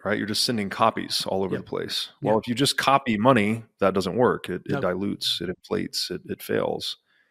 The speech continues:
Speaker 1: Uh, the advantage of gold is that you can't double spend it or inflate it or counterfeit it. That's great.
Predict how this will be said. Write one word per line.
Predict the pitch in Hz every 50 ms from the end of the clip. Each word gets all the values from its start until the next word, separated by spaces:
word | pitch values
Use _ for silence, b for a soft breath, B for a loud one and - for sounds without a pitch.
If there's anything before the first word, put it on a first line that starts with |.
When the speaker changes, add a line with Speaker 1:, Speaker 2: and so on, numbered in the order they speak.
| _ _ _ _ _ _ _ _ -
Speaker 1:
Uh, | 101 98 98 98 98 98 95 95 - - - _ _ _ _ _ -
the | 110 120
advantage | 117 98 107 127 139 147 135 113 107
of | 110 95
gold | 117 131 160 151 123 113 113 113
is | 104 101
that | 113 95
you | 117 113
can't | 110 - - 139 147 127 - - - _ _ _ _ _ _ _ _ _ _ _ _ _ - - - - -
double | 107 107 92 110
spend | 101 - - - 107 104 101
it | 101 98 -
or | 101 101 101
inflate | 98 92 - - 101 101 95 95
it | 87
or | 95 90
counterfeit | - - 95 92 87 90 - - 90 87
it. | 85 - - _ _
That's | - 95 - -
great. | - 120 127 135 123 101 -